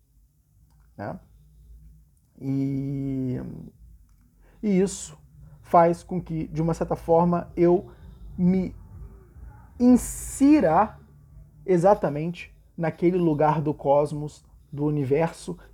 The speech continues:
que é meu. Sendo eu um ser especial para a, a, a, aquela ocasião, sendo eu um ser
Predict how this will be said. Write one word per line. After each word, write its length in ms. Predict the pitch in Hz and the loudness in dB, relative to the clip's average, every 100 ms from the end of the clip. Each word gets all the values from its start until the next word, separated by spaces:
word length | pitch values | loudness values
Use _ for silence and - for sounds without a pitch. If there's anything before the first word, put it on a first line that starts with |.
| - | -20
que 160 | - 160 | -2 4
é 100 | 170 | 4
meu. 420 | 170 147 147 139 - _ _ _ _ _ _ _ _ _ _ _ _ | 4 2 0 -2 -8 _ _ _ _ _ _ _ _ _ _ _ _
Sendo 520 | - - 202 226 220 | -20 -2 2 4 4
eu 320 | 175 180 190 - _ _ - | 6 4 2 -6 _ _ -6
um 140 | 196 | -6
ser 500 | - - 147 131 - - - - - - - | -4 -2 -2 -2 -8 -20 -20 -20 -20 -20 0
especial 1160 | 202 202 - 196 185 - 170 160 208 254 247 - - _ _ _ _ _ _ _ _ _ - | 2 2 0 -2 -2 -4 4 8 10 8 4 -6 -20 _ _ _ _ _ _ _ _ _ 2
para 500 | 165 156 160 151 - | 4 6 4 2 -2
a, 80 | 156 | -4
a, 460 | 147 - 143 139 | -2 -4 -4 -4
a, 400 | 135 139 131 - | -4 -4 -4 -4
aquela 280 | 147 - 156 | -8 -2 0
ocasião, 540 | 147 147 131 151 185 - _ _ | 0 -2 -2 -2 -2 -6 _ _
sendo 480 | - 214 220 190 | 2 4 4 6
eu 320 | 180 196 208 - | 6 6 2 -6
um 160 | 196 180 | -10 -10
ser 480 | - 180 170 165 | -4 -2 -2 -4